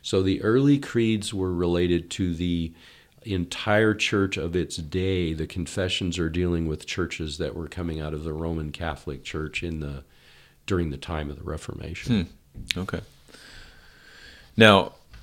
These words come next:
Speaker 2: we've already mentioned this, but the Westminster Confession seems to be paramount above all other confessions. First of all, why is that?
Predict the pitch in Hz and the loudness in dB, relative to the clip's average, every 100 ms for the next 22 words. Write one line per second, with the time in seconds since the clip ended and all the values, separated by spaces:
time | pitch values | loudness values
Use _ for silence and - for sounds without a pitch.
0 | - - - - - - 98 104 90 87 | -20 -20 -20 -20 -20 -14 0 6 8 8
1 | 90 82 85 82 - 73 - 92 90 90 | 6 2 2 0 2 2 2 -4 2 6
2 | 87 - 85 82 82 - 80 - 76 73 | 6 6 2 2 0 0 -2 2 2 0
3 | 76 - - - - - - - 82 78 | -2 -4 -8 -16 -16 -10 -2 2 2 0
4 | - 80 73 - - 92 85 80 78 76 | 0 0 -2 -10 -4 2 4 4 0 -2
5 | - - - - _ - 80 76 69 76 | -4 -8 -14 -20 _ -8 0 0 2 0
6 | 76 73 - - - - 71 65 - - | 0 -2 -6 -12 -10 -8 -6 -8 -6 -6
7 | - - - - - _ - - - - | -6 -6 -6 -8 -10 _ -20 -20 -20 -20
8 | - - _ _ _ - 104 98 85 78 | -20 -20 _ _ _ 0 2 4 4 4
9 | 71 - _ _ _ _ - 90 90 101 | 0 -6 _ _ _ _ -6 2 4 6
10 | 87 78 73 80 | 4 4 0 0